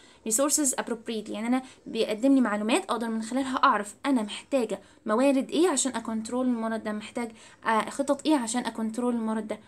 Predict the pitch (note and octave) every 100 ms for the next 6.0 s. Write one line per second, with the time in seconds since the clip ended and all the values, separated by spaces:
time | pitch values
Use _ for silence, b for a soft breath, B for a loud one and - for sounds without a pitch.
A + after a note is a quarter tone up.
0 | b D#4 D4+ F#3+ - - B B - C4
1 | B3+ B3+ C4 C#4 B3 A3+ A3+ A3 A3 A3
2 | A3+ A#3 A3+ A3 F4+ - B B A#3 A#3
3 | A3 A3 G#3+ F#3+ G3+ G#3 A3 A#3 A3 G#3+
4 | G#3+ B - G3+ A3+ G#3 G3 G3+ D#4+ E4
5 | - D4+ C#4 C4 - G#3 G#3+ A3 C#4+ -